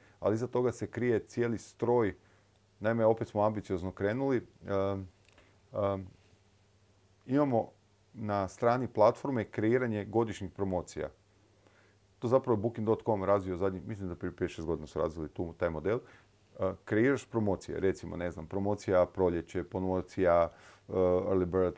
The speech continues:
promocija za app, promocija o-, kreiraš ti kao platforma. Onda tu istu poruku u profilu, jer mi imamo profile, ne,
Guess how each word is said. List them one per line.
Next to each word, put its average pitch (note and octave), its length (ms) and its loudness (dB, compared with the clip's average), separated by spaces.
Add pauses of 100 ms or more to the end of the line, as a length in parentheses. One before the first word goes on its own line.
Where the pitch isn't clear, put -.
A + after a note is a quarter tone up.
promocija F#2+ 720 2 (180)
za F#2 180 2 (180)
app, - 240 -4
promocija F#2+ 500 0
o-, D#2+ 160 2 (440)
kreiraš C3 460 2
ti B2+ 140 -2
kao A#2 140 4
platforma. E2 500 0 (600)
Onda B2 200 -4
tu B2+ 160 -2
istu C#3+ 260 -2
poruku A2 440 -2
u A2+ 100 -4
profilu, A#2+ 600 2 (420)
jer F#2+ 120 0
mi G#2 120 0
imamo G#2+ 160 0
profile, G2+ 540 2
ne, F2 220 -6